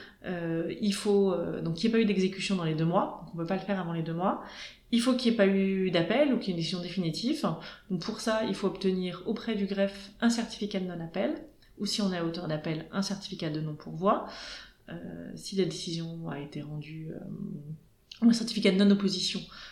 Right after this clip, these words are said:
euh, si jamais c'est un jugement par défaut. Voilà. Euh, et donc, on envoie, euh, donc il y a un formulaire en ligne sur le site du sarvi. Euh, en général, moi, je, alors, si les clients sont relativement fut-fut,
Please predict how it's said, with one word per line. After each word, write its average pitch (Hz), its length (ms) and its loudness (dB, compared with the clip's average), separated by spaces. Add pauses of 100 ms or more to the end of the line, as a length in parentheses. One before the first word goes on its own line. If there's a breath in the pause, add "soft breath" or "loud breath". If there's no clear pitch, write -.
(180 loud breath)
euh, 170 240 -4
si 165 200 -4
jamais 165 240 -2
c'est 175 140 -8
un 160 100 -6
jugement 156 300 -4
par 160 180 -8
défaut. 208 520 -4 (280)
Voilà. 180 320 -2 (480 loud breath)
Euh, - 500 -4 (180)
et 196 80 6
donc, 180 260 0
on 180 440 0
envoie, 202 680 4
euh, 170 300 -10
donc 165 160 -8
il 208 40 2
y - 20 6
a 196 40 8
un - 40 6
formulaire 247 480 6
en 214 40 2
ligne 220 200 2
sur 190 160 -4
le 175 80 -6
site 190 200 -4
du 185 100 -4
sarvi. 180 440 -2 (500 loud breath)
Euh, 196 140 -6
en 233 120 6
général, 240 440 8
moi, 226 140 6
je, 175 640 4
alors, - 280 -4
si - 300 4
les 262 120 10
clients 247 340 4
sont 180 720 -2
relativement 214 440 2
fut-fut, - 380 0